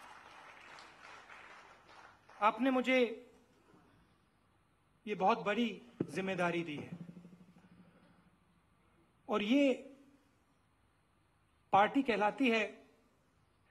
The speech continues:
मगर सचमुच में ये एक परिवार है। इस बात को आप मानते हैं?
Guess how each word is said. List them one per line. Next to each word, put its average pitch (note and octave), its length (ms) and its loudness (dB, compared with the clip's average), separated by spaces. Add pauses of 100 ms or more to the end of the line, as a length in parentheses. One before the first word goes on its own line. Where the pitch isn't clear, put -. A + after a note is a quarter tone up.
(380)
मगर G#3+ 180 -2
सचमुच A#3 520 -4
में A3+ 100 -2
ये G#3 260 -2
एक - 180 -10
परिवार D#3+ 400 -4
है। - 200 -20 (480)
इस E3 100 -10
बात G3 220 -2
को A3 100 -6
आप G3+ 100 -4
मानते F#3 300 -4
हैं? F#3 120 -6